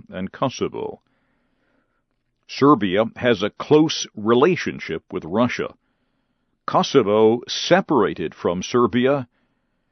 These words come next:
and declared independence in two thousand eight. Neither Serbia nor Russia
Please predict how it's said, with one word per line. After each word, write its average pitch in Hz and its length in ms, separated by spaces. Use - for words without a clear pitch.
and 104 180
declared 151 600
independence 135 1000
in 98 160
two 165 240
thousand 123 560
eight. 92 400
Neither 120 460
Serbia 131 680
nor 131 500
Russia 123 540